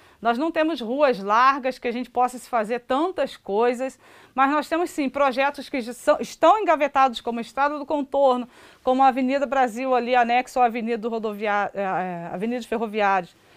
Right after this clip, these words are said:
que pode ser feito, esses projetos podem serem retomados. Lógico, de, tudo vai girar em torno do dinheiro, da verba.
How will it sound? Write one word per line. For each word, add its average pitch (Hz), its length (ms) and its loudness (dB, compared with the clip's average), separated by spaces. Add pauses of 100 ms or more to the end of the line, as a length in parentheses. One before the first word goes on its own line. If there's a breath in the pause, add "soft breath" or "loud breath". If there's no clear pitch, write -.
(180 soft breath)
que 247 100 -4
pode 294 400 4
ser 285 180 -4
feito, 240 380 -2
esses 233 100 -8
projetos 220 300 -6
podem 262 260 -4
serem 269 260 -4
retomados. 247 1040 0 (320 soft breath)
Lógico, 302 560 6 (320 soft breath)
de, 202 140 -4 (140)
tudo 415 440 4
vai 311 200 2
girar 240 560 2
em 240 80 -6
torno 269 480 2
do 240 160 -2
dinheiro, 254 760 2 (500)
da 233 180 4
verba. 185 760 2